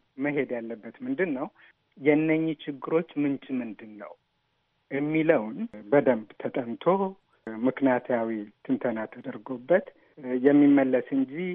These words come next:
የውጭ ምንዛሬ የሚሸጡ ወይ እዛ ንግድ ላይ ያሉን ሰዎች በማባረር የሚመለስ የለም። ለምንድን ነው ለምሳሌ አሁን አንድ ሰው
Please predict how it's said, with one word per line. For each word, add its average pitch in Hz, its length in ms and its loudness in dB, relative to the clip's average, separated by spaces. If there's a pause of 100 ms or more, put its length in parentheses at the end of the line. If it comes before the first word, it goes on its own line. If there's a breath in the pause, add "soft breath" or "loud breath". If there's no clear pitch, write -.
(380 soft breath)
የውጭ 156 320 2 (200)
ምንዛሬ 131 560 4
የሚሸጡ 123 520 -2 (760)
ወይ 120 180 0
እዛ 117 200 -2 (100)
ንግድ 131 320 4
ላይ 120 200 -2
ያሉን 120 480 0
ሰዎች 127 440 0 (200)
በማባረር 127 600 2
የሚመለስ 127 500 -2
የለም። 123 240 -10
ለምንድን 175 480 2
ነው 139 120 4
ለምሳሌ 123 540 0
አሁን 127 340 -2
አንድ 139 280 4
ሰው 135 200 2